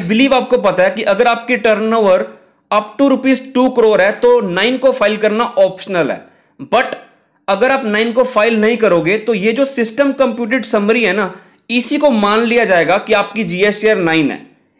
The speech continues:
इसी को अज्यूम कर लेगा डिपार्टमेंट कि यही आपकी फाइनल फिगर्स है। तो मैं आपको यही सजेस्ट करूंगा कि अगर आपको लगता है कि गलती कुछ है फिगर्स में, even though आपकी टर्नओवर दो करोड़ से कम है, तो आप अपनी रिटर्न को फाइल कर लो,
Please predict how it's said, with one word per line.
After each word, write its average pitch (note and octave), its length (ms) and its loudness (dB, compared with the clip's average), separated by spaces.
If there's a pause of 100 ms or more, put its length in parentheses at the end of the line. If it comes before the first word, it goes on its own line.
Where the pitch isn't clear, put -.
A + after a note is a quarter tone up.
(220)
इसी B3 240 -2
को D4 100 2
अज्यूम B3+ 380 2
कर A3+ 140 0
लेगा A3 200 0
डिपार्टमेंट G#3 640 -2 (220)
कि A#3+ 60 -2
यही A3 300 2
आपकी A3+ 300 -2
फाइनल G#3+ 360 -2
फिगर्स F3+ 400 0
है। G2+ 140 -4 (480)
तो G#3 80 -2
मैं F#3+ 160 -2
आपको A#3+ 260 0
यही G#3+ 200 2
सजेस्ट A#3 320 0
करूंगा F#3+ 420 0 (100)
कि A3+ 60 0
अगर A3 220 2
आपको B3 240 0
लगता G3 340 -2
है A#3+ 60 2
कि A#3+ 120 -6
गलती F#3 440 0
कुछ - 260 -4
है G#3+ 120 2
फिगर्स G#3+ 400 -2
में, G3+ 280 -4 (480)
even C4 280 2
though C#4 120 2
आपकी B3+ 300 0
टर्नओवर A#3 440 0
दो A3 200 0
करोड़ A#3 260 2
से B3+ 140 -2
कम A3+ 280 0
है, A#2 100 -2 (200)
तो G#3+ 60 0
आप G#3+ 200 2
अपनी A3 220 -4
रिटर्न G#3 300 -2
को A3 100 -2
फाइल G3+ 260 0
कर F3+ 180 0
लो, B3 300 0